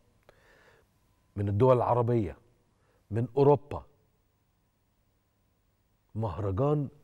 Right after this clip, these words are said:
بالظبط، بالظبط زي الحاجات اللي هي إيه، المهولة الكبيرة اللي بتتعمل بره،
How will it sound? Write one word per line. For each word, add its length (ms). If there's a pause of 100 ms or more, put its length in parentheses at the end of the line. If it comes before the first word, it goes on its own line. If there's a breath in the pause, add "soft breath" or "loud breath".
(160)
بالظبط، 1000 (640)
بالظبط 880 (720)
زي 260
الحاجات 340 (240)
اللي 120
هي 120
إيه، 260
المهولة 600 (320 soft breath)
الكبيرة 600 (160)
اللي 140
بتتعمل 440
بره، 360